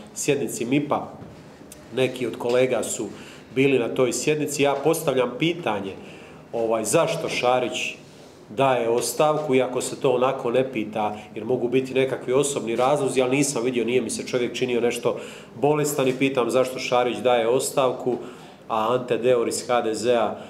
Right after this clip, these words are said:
onako dosta indo-, indisponirano sliježe, sliježe ramenima. Činilo mi se tada da on zna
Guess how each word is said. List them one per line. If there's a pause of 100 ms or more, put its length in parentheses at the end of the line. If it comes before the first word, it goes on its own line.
(180)
onako
dosta
indo-,
indisponirano
sliježe, (240)
sliježe
ramenima.
Činilo
mi
se
tada
da
on
zna